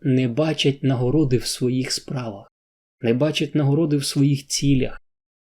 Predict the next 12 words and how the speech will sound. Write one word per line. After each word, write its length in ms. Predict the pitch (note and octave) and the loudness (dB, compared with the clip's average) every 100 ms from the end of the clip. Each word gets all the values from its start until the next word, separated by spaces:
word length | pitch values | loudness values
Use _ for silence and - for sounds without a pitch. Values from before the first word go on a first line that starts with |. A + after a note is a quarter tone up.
| _ | _
Але 200 | - B2+ | -4 -2
це 180 | A#2+ A#2+ | 0 -2
не 100 | A#2 | -2
про 200 | A2+ A2+ | -2 -4
нас. 420 | A#2 E3 F3+ - _ _ _ _ _ _ _ | -4 -8 -12 -16 _ _ _ _ _ _ _
Це 180 | - B2+ | 2 4
не 160 | D3 | 4
про 220 | C#3+ C3+ | 2 2
нас, 260 | B2+ E3 D3+ | 2 2 0
дітей 380 | B2 C3+ D3+ C#3 | 0 2 4 2
Божих, 460 | B2+ F#3+ F3 - | 2 0 -2 -2
яким 420 | D3 C#3 F3 E3+ | -2 2 4 4